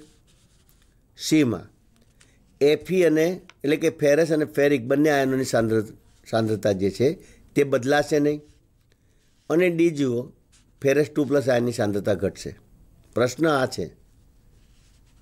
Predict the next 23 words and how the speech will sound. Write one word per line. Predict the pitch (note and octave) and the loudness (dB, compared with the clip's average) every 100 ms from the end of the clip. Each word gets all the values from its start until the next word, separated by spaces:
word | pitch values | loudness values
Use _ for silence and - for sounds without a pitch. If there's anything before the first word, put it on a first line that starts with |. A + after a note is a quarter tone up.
| _ _ _ _ _ | _ _ _ _ _
હવે | A#2 E3 | 0 2
એનો | G3+ A3 A3 - | 4 2 0 -2
ઉકેલ | E3+ E3+ A3 G#3 | -2 0 0 0
પણ | G#3+ | -2
સામે | F#3+ C3 A#2+ G#2+ | -2 -2 -2 -4
છે | - - _ _ _ _ _ _ _ _ _ _ - - _ - D3+ | -8 -18 _ _ _ _ _ _ _ _ _ _ -20 -20 _ -8 -2
અને | F3+ G3+ | 4 6
એ | |
ઉકેલથી | A3 E3 D#3+ C#3+ D#3+ | 4 2 -2 -4 -4
તમને | C#3 B2+ C3 | -6 -4 -2
જવાબ | A2 G2 G#2 | -2 -4 -4
મળી | G2 F2 | -4 -4
જાય. | E2+ F#2 | -4 0
જુઓ | F3 G#3+ | 2 2
તો | G#3+ G#3 G#3 _ _ _ _ _ _ _ _ - | 2 -4 -6 _ _ _ _ _ _ _ _ -4
પોટેન્શિયલ | D#3 F#3 G3 G3 | -2 0 0 0
મૂલ્યોને | F3+ F3+ F#3 F3 | 0 2 2 2
ધ્યાનમાં | D#3 D#3 E3+ | 2 2 2
રાખીને | E3 D#3 D#3+ D#3+ | 0 0 0 0
હું | D3+ D3 | 2 2
વાંચું | B2+ - A#2 | 0 -2 -6
છું | B2+ - - _ _ - _ _ - _ | -8 -14 -20 _ _ -20 _ _ -20 _
કે | - | -2